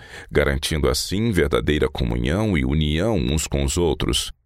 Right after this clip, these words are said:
Alguns dos inimigos desta obra afirmam com sarcasmo:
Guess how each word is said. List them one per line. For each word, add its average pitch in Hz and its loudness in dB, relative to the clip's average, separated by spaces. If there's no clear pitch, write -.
Alguns 160 2
dos 82 0
inimigos 78 2
desta 76 0
obra 82 2
afirmam 85 0
com 80 0
sarcasmo: - -2